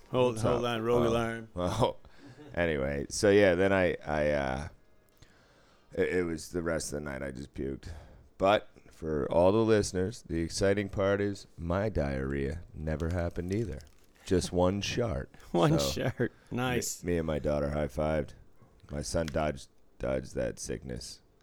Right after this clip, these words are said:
Speaker 1: I'm gonna high-five my daughter in the <coughs> forehead for having all these alarms set on her phone.
Speaker 2: <laughs>
Speaker 1: An eight-year-old in your old phone is a bad idea. There's, like, forty-seven alarms go off.
Speaker 2: <laughs> What else is she gonna do?
Speaker 1: Oh, my God.
Speaker 2: That's all you have in
Speaker 1: She's
Speaker 2: that
Speaker 1: gonna
Speaker 2: phone.
Speaker 1: play Roblox. And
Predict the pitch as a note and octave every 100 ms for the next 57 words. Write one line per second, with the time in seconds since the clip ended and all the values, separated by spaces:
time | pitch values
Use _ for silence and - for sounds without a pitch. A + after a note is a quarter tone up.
0 | - B2+ B2 A#2 B2 A#2+ A#2 A2+ A2+ A#2
1 | A2 G#2 G#2 G#2 G#2+ G2+ - B2+ A#2 A2+
2 | G#2+ G2 G#2 G#2+ G#2+ G#2+ G#2+ G#2 G2+ G#2
3 | G#2 G#2+ G#2+ - G2 F#2+ F#2+ - G#2+ G#2+
4 | G2+ G2+ - - - - - _ - -
5 | - C#3+ C3+ D#3 D#3 C#3 B2 A#2+ A#2+ A#2+
6 | A#2 A#2 G#2+ - A2+ A2 G2+ G2 G#2 G2+
7 | G2+ F#2+ G2+ G2 G2+ G#2+ F#2+ A2 G2+ F#2+
8 | - G2 G2 F#2+ G2 G2 G2+ - G#2 G2
9 | G2+ G2 - - - F2 G#2 F#2+ F2 -
10 | D2+ D#2+ D2+ D#2 D2+ - - _ - C3
11 | A#2+ A2+ G#2 G#2+ - - - - - A#2+
12 | A2 G2 F#2 F2 F#2+ C#2 C2 A#1+ A2+ F2+
13 | G#2+ B2 A2+ A2 A#2 A#2+ A#2 A2+ A#2 -
14 | A#2